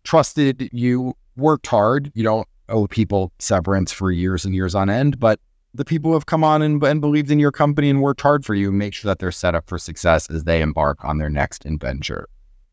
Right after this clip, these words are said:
Thing that I would not advise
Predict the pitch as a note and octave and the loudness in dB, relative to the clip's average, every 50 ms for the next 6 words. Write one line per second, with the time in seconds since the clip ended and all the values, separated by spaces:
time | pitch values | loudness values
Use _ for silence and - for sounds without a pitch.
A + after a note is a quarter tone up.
0 | _ _ _ _ _ _ _ _ - D#3+ F3 F#3+ G3+ G#3+ A3 G#3+ E3+ - C#3 C3 | _ _ _ _ _ _ _ _ 0 2 2 4 4 4 4 2 2 0 0 0
1 | C#3+ C#3 C#3 - - A#2+ C3 C3+ C3 C3 C3 C3 C3 C3+ C3+ C3 - - _ - | 2 2 2 2 0 0 2 2 2 2 2 2 2 2 2 2 0 -2 _ -6
2 | C3 B2 B2 B2+ C3 B2+ A#2+ A#2 - G#2 A#2 A2+ A2+ A2 A2+ A2+ A2+ A#2+ C3+ C#3+ | -6 -4 0 0 0 0 0 -2 -4 -2 -2 -2 0 0 0 2 2 4 4 2
3 | C#3+ - - A2 A2 G2+ F#2 E2+ G#2 F#2+ F#2+ F#2+ F#2 F#2 F2+ F2+ F2+ F#2 F2 E2 | 2 0 -2 -2 -2 -2 0 0 2 4 4 4 4 2 2 2 0 0 -2 -4
4 | - | -6